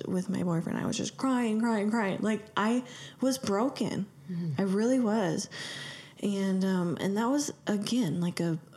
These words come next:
Speaker 1: something I'll never forget. And I remember thinking, like, "Look," and I wrote a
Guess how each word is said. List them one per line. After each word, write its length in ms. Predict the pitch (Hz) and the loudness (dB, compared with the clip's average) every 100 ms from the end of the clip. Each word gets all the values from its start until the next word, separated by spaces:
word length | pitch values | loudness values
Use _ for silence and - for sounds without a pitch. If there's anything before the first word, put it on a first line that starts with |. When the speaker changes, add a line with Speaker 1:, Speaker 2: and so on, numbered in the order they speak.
| - | -6
Speaker 1:
something 300 | - 220 220 | -2 2 2
I'll 100 | 196 | 2
never 340 | 180 180 180 196 | 2 2 2 0
forget. 320 | 175 165 - | 0 0 2
And 120 | 165 | 2
I 60 | 156 | 2
remember 440 | 175 170 165 170 | 2 2 2 0
thinking, 440 | - 165 185 165 156 | 0 0 2 2 2
like, 320 | 151 - 165 | -2 -2 -2
"Look," 160 | 156 | 0
and 120 | 190 190 | 2 2
I 100 | 185 | 2
wrote 260 | 185 185 | 4 4
a 100 | 190 | 0